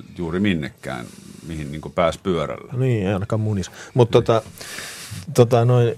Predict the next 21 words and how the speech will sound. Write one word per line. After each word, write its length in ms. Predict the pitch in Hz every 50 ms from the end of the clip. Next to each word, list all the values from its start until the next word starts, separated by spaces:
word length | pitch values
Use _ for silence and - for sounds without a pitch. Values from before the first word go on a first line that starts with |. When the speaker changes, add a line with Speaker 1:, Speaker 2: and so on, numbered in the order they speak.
| 120 113 -
Speaker 2:
joo, 220 | 147 156 139 127
siis 120 | 127 135 147
itsekin 400 | 156 156 - 143 127 123 123 123
tosiaan 220 | 139 127 131 127
maaseudulta 500 | 143 151 139 123 120 113 110 104 104 110
kotoisin, 420 | - - 127 123 123 107 92 101
ja 60 | 98 98
kyllä 240 | - 123 113 104
siellä 240 | 98 120 127 120 113
se 100 | 113 123
pyörä 400 | 117 - 135 131 120 107 101 95
oli 160 | 101 107 104
ihan 280 | 101 117 110 107 104 104
normaali 440 | 107 110 110 101 98 98 98 98 104
liikkumisväline, 880 | 107 104 98 - - 95 92 87 85 98 98 95 90 90 92 87 87 85
ja 160 | 87 95 101
lapsen 400 | 113 117 113 - - 107 95 95
elämänpiiriähän 760 | - 107 107 98 95 90 92 - 104 101 92 90 87 92 95 95
se 100 | - 98
niin 160 | 101 101 104
kuin 220 | - 107 104 -